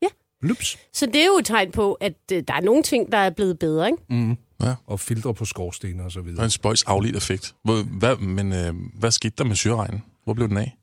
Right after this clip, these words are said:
Speaker 2: Jamen, øh, men folk blev tvunget til, altså de her store fabrikker i Østeuropa og så videre, blev t-, sat til at sætte filtre på, så de lige kunne få lidt af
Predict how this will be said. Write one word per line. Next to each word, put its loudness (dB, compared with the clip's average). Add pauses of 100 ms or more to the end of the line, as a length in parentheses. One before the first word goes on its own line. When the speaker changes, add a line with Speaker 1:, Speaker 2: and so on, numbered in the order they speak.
Speaker 2:
Jamen, 4
øh, 2
men -6
folk -2
blev 0
tvunget 0
til, 0
altså -4
de -4
her -2
store -2
fabrikker -4
i -2
Østeuropa -4
og -4
så -8
videre, -4
blev -4 (140)
t-, -12
sat -6
til -4
at 2
sætte -4
filtre 0
på, -4
så -6
de -4
lige -4
kunne -8
få -6
lidt -4
af -2